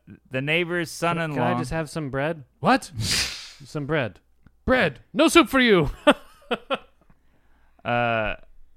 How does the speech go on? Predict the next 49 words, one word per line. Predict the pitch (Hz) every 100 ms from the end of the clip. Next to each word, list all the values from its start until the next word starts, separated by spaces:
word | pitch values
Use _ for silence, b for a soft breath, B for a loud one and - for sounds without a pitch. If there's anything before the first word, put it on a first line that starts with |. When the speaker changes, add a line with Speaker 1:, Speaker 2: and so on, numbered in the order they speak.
| _ _ _ _ -
Speaker 1:
the | 127
neighbor's | 135 151 165 175 165
son-in-law | 170 156 139 127 117 110 110 120 -
is | 113 104
threatening | - 120 131 135 131
to | 117
come | - 123 117
murder | 117 117 101
them. | 90 82 80 80 - - - - _ _ _ _ -
Speaker 2:
Well, | 143
I | 180 180
think | 202
that's | 190 185 180
a | 165 151 131
job | 131 151 175 180
for | -
the | 156
police. | - 151 160 127 - -
I | -
don't | - 262
know | 175 233
how | 147 160 160 160 208 - 202 202
<laughs> |
we | 214
can | 190 226
help | 220 233 233 220
you | 214
at | 202
all. | 196 214 170 160
That | 160
sounds | - 208 180
horrible. | 185 220 247 156 135
Speaker 1:
And | 131
we're | 143
also | 175 165
reading | 143 143 143
this | 135
a | 127
week | 147 139
late, | 139 143 104 -
so, | 143 139 135 127
uh, | 127 127 120 170
Speaker 2:
Oh, | 156
God. | 147 165 151
Hopefully | 156 156 139
you |
made | 139 156
it. | 147 131 _ _ -
Speaker 1:
yeah. | 135 139 120 95